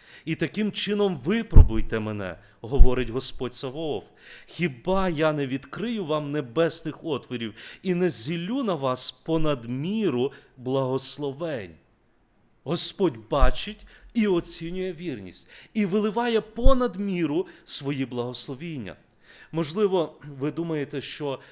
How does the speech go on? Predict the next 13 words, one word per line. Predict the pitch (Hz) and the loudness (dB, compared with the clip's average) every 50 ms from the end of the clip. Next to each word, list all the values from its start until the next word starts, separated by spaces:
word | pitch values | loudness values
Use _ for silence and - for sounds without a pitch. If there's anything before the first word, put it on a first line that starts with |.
| - - _ _ | -20 -20 _ _
вам | 113 104 107 143 151 139 139 123 107 - - - - _ _ _ _ _ _ | -18 -10 -6 -4 -4 -4 -6 -8 -12 -18 -20 -20 -20 _ _ _ _ _ _
чогось | - - 165 160 127 165 175 - | -12 -8 -8 -6 -4 -6 -6 -6
бракує | 120 117 143 156 143 - 185 185 175 175 | -8 -8 -10 -10 -10 -8 -6 -6 -6 -6
у | 170 - 180 | -6 -8 -10
повсякденному | 139 - 165 165 - - - 180 147 135 131 135 156 139 117 101 98 98 95 95 | -10 -10 -12 -10 -8 -8 -10 -10 -12 -14 -12 -10 -8 -8 -8 -10 -12 -14 -14 -16
житті. | 90 95 101 95 - - - - 78 - _ _ _ _ _ _ - - _ | -16 -16 -16 -18 -20 -20 -20 -20 -20 -20 _ _ _ _ _ _ -20 -18 _
Знаєте, | 131 123 220 254 247 240 - 170 | -10 -8 -6 -6 -6 -6 -8 -8
що | - - - - 175 170 156 139 - - | -8 -10 -8 -6 -6 -6 -6 -8 -12 -10
інколи | 214 220 214 190 - - 156 147 143 135 | -10 -8 -8 -8 -10 -10 -10 -8 -8 -10
те, | 143 - 185 175 151 | -10 -10 -10 -10 -10
що | - - - 143 | -10 -12 -12 -12
ми | 135 143 139 | -12 -12 -12
думаємо, | 135 156 160 156 143 139 131 127 120 | -12 -12 -12 -10 -10 -10 -10 -10 -12